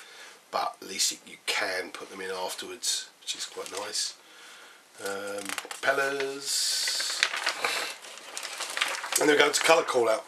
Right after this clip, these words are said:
Two options, as we've already mentioned. Um, we've got the Down Air there, which is kind of in a sort of silver, metallic, white, red. Should look good, as long as we can get a nice finish, get a good silver on there, should be nice.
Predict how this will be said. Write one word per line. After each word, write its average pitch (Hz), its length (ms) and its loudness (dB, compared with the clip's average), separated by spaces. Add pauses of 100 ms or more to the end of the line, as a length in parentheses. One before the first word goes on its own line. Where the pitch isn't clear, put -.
(120)
Two 143 180 6
options, 151 640 6
as 117 120 -6
we've 113 100 -2
already 120 220 2
mentioned. 147 600 4 (800)
Um, 107 600 -6
we've 107 140 -12
got - 140 -8
the 104 60 -16
Down 110 280 0
Air 131 220 0
there, 131 320 4 (320)
which - 140 0
is 110 100 0
kind 113 220 0
of 104 80 0
in 104 100 -2
a 98 60 -2
sort 110 180 -2
of - 60 0
silver, 127 440 8
metallic, 123 560 4
white, 117 600 2
red. 147 320 6 (680)
Should - 360 -6
look - 180 -8
good, 127 200 0
as - 160 -2
long 113 80 -4
as 107 100 -4
we 107 80 -6
can - 100 -8
get 107 100 0
a 107 40 -4
nice 107 280 2
finish, 113 380 2
get - 100 -6
a 113 40 -10
good 107 200 -6
silver 110 460 2
on 113 100 -4
there, 127 140 -6
should - 200 -2
be 104 100 -10
nice. 127 460 -4